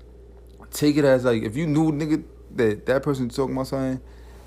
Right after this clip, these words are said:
like you said, you bring up a conversation and don't have nothing to do with somebody, but you know that shit apply to you, nigga, maybe you need to reevaluate yourself.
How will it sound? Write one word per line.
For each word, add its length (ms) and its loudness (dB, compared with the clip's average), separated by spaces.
like 100 4
you 60 4
said, 120 6
you 80 6
bring 120 6
up 80 4
a 20 -4
conversation 440 -2
and 80 0
don't 120 0
have 120 -2
nothing 180 0
to 40 0
do 80 0
with 100 -2
somebody, 240 -2
but 160 -2
you 80 -2
know 120 -2
that 140 -2
shit 120 -6
apply 300 -4
to 60 -2
you, 100 -4
nigga, 220 -6
maybe 240 -2
you 100 -4
need 220 2
to 60 -2
reevaluate 420 0
yourself. 340 -8